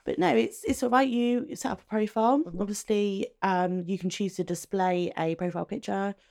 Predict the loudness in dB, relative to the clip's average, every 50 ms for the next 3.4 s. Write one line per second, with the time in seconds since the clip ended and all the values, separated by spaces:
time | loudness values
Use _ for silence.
0 | _ _ _ _ _ _ -4 -2 -2 0 0 0 0 0 -2 -2 -2 -2 -4 -2
1 | -2 -2 0 0 0 0 -2 0 2 2 2 2 0 -2 -2 0 2 2 2 0
2 | -2 -4 -8 -14 -16 -18 -20 _ _ _ _ _ _ _ _ _ _ 0 2 4
3 | 4 4 2 0 0 0 -2